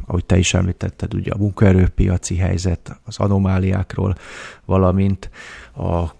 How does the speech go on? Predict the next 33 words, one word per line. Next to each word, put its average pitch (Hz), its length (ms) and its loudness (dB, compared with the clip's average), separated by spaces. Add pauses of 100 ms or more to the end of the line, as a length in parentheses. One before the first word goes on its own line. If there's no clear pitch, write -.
(220)
kongresszus 95 640 -2
végén 101 340 4
a 95 200 2
klímaváltozás 87 920 4
okozta 90 460 -2
kihívásokat 82 880 -4
érintő 87 480 -2 (160)
témába 90 640 0 (100)
hangzott 92 440 -4
el 95 60 2
a 92 60 2
legtöbb 92 380 0
előadás. 98 580 2 (560)
A 90 320 4
prezentációkban 101 920 4
közös 101 360 4
volt, 101 340 2
hogy 92 160 6
a 90 220 4
jövő 98 280 8
turizmusa, 110 720 2
vagy 92 140 4
ahogy 92 300 4
mi 101 80 2
szoktunk 95 520 0
itt 98 120 2
fogalmazni, 98 600 4
az 87 120 -2
új 95 120 2
turizmus 92 460 -2
világába, 92 540 0
ugye 87 220 -2
az 90 160 -4